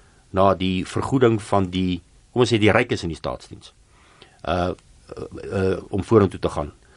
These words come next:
So met ander woorde, hy gaan aan die uitgawekant werk, want hy weet aan die inkomstekant sou sy ander strategie werk wat hy nie gesê het nie. En kom ons sê die ekonomie kan begin te groei teen twee persent plus. Dan dink ek is dit, sien hy hierdie dubbele door.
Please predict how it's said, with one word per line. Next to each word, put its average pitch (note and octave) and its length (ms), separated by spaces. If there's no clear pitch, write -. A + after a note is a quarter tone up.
So B2 160
met G2+ 80
ander F3 160
woorde, D3 140
hy C3 40
gaan C#3+ 140
aan C3+ 80
die - 80
uitgawekant G2+ 720
werk, D2+ 180
want F#2+ 140
hy A2+ 100
weet C#3+ 220
aan C3+ 80
die - 80
inkomstekant G2 960
sou - 320
sy F#3 160
ander F3 160
strategie G#2 560
werk E2+ 560
wat F2+ 160
hy F#2 80
nie F2+ 320
gesê E2+ 300
het C2+ 120
nie. D#2 120
En - 100
kom G3+ 160
ons F#3+ 80
sê - 100
die B2 140
ekonomie G2 420
kan C#3+ 240
begin E2+ 320
te D2 80
groei C2+ 260
teen G#2 160
twee A2+ 160
persent - 420
plus. - 380
Dan F#2+ 160
dink D3+ 160
ek E3 160
is G#2 80
dit, G2 200
sien - 480
hy G#2+ 80
hierdie F#2+ 160
dubbele F2 320
door. D2 240